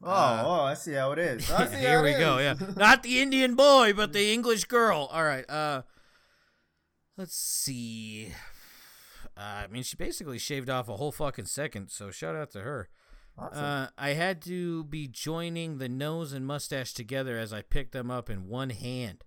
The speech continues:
Speaker 2: she was mentioning on her technique. Uh, Walden's record attempt was aimed at raising awareness of Skipton Extended Learning for All,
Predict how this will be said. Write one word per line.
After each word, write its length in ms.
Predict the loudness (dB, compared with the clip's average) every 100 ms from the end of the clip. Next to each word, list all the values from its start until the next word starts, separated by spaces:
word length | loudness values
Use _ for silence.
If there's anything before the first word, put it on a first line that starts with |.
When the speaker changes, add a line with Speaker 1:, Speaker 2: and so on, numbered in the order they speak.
| _ _ _ _ _
Speaker 2:
she 220 | _ -12 -10
was 180 | -8
mentioning 520 | -6 -6 -8 -8 -8 -10
on 160 | -10
her 160 | -10 -12
technique. 600 | -12 -12 -10 -14 -14 -20 _ _ _ _ _ _ _ _ -16
Uh, 420 | -12 -10 -10 -12 _ _
Walden's 500 | -6 -4 -4 -8 -6
record 380 | -6 -6 -6
attempt 320 | -8 -6 -6 -6
was 160 | -8 -8
aimed 220 | -8 -8
at 140 | -8
raising 320 | -8 -8 -8
awareness 540 | -8 -8 -6 -6 -8 -10
of 280 | -10 -10 -6
Skipton 1600 | -4 -4 -4 -8 _ _ _ _ _ -8 -8 -8 -6 -4 -6
Extended 800 | -8 -10 -8 -8 -6 -6 -6 -8
Learning 400 | -6 -6 -4 -6
for 200 | -10 -12 -10
All, 340 | -8 -8 -10